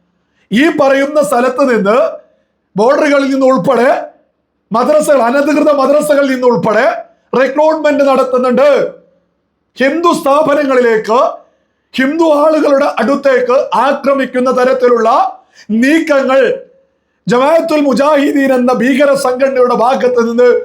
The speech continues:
ഉണ്ടാവുന്നുണ്ട്. ബോധമുള്ള ആർക്കെങ്കിലും അതിനെ എതിർക്കാൻ സാധിക്കും? ബംഗ്ലാദേശിൽ എന്താ നടത്തുന്നത്? ഹിന്ദു വേട്ട തന്നെയല്ലേ? ഹിന്ദു വംശഹത്യ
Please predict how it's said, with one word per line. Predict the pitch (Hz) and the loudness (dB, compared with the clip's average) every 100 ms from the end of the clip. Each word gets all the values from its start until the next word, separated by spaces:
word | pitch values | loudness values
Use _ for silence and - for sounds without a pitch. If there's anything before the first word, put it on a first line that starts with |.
| - 196 | -6 -2
ഉണ്ടാവുന്നുണ്ട്. | 220 196 226 233 226 226 247 262 - - _ _ _ _ - | 0 0 0 0 -2 -2 0 0 -2 -8 _ _ _ _ -4
ബോധമുള്ള | 165 214 220 202 | -2 0 2 2
ആർക്കെങ്കിലും | 220 220 226 226 226 | 0 -2 -2 0 0
അതിനെ | 214 214 | 0 0
എതിർക്കാൻ | 196 202 185 | -2 -2 -2
സാധിക്കും? | 170 151 170 | -2 -2 -2
ബംഗ്ലാദേശിൽ | 175 180 196 208 220 | 0 0 0 0 -2
എന്താ | 208 214 | -2 0
നടത്തുന്നത്? | 202 196 214 214 214 - _ _ _ _ - | -2 -2 -2 -2 -2 -6 _ _ _ _ -6
ഹിന്ദു | 214 214 254 | -2 2 2
വേട്ട | 233 233 269 | 2 0 0
തന്നെയല്ലേ? | 247 214 175 151 - _ - | 0 0 -2 -2 -8 _ -8
ഹിന്ദു | 208 240 277 | -2 0 2
വംശഹത്യ | 240 - 311 302 | 0 0 0 0